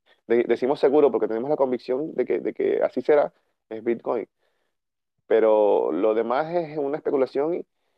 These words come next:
y, y verlo como proyectos más que como, como, como una criptomoneda, un token.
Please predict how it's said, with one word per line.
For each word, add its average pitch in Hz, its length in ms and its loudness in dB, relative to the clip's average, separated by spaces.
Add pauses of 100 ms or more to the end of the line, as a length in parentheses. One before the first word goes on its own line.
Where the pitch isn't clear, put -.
(400)
y, - 420 -6 (400)
y 110 380 -4
verlo 127 440 2
como 156 180 -2
proyectos 131 380 -2
más 147 100 -4
que 147 120 -10
como, 139 220 -4
como, 113 280 -4
como 110 200 -8
una 123 100 -2
criptomoneda, 135 460 -2
un 143 160 -2
token. 117 320 -2